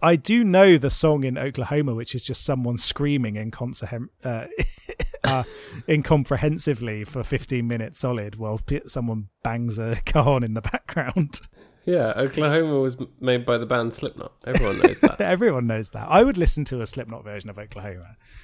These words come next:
Speaker 2: Of course.
Speaker 1: Slipknot, if you're listening,
Speaker 2: <laughs> No,
Speaker 1: we
Speaker 2: you
Speaker 1: know,
Speaker 2: listen every
Speaker 1: we
Speaker 2: week.
Speaker 1: know,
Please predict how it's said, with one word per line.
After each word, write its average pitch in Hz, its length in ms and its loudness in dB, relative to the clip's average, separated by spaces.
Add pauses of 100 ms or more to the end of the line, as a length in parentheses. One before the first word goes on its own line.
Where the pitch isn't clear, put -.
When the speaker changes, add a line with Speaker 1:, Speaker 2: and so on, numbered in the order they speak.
(200)
Speaker 2:
Of 120 60 -14
course. - 140 -6
Speaker 1:
Slipknot, 156 480 2
if - 160 0
you're 175 80 6
listening, 127 680 0
Speaker 2:
<laughs> - 1160 -16
No, 262 180 6
Speaker 1:
we 175 60 8
Speaker 2:
you 175 40 6
Speaker 1:
know, 208 140 8
Speaker 2:
listen 233 220 4
every 214 220 8
Speaker 1:
we 214 40 12
Speaker 2:
week. 214 100 6
Speaker 1:
know, 226 160 8